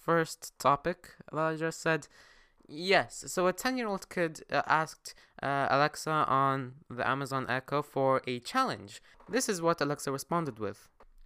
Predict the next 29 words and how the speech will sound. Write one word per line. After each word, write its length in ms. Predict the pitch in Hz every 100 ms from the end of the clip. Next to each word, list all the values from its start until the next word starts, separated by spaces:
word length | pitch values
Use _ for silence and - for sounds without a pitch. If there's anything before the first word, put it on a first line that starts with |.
| -
"Here's 240 | 302 302 277
something 340 | 220 202 180
I 100 | 170
found 280 | 165 160 156
on 60 | 147
the 80 |
web. 260 | 117 95 - - - -
According 420 | 151 220 262 262
to 180 | 214 180
our 220 | 180 185
community 440 | 170 160 151 151 143
now 180 | 143
dot 240 | 135 123 -
com, 260 | 226 190 185 - _
the 80 | 233
challenge 320 | 269 262 262
is 120 | 240
simple. 420 | - 220 135 104 _ _ _
Plug 240 | - 233 233
in 80 | 208
a 80 |
phone 240 | 196 208 214
charger 300 | 220 202 196
about 260 | 175 185
halfway 760 | 185 190 233 240 - 190 202 196
into 220 | 190 190
a 120 | 175
wall 400 | 165 170 202 214
outlet, 460 | 165 131 - 127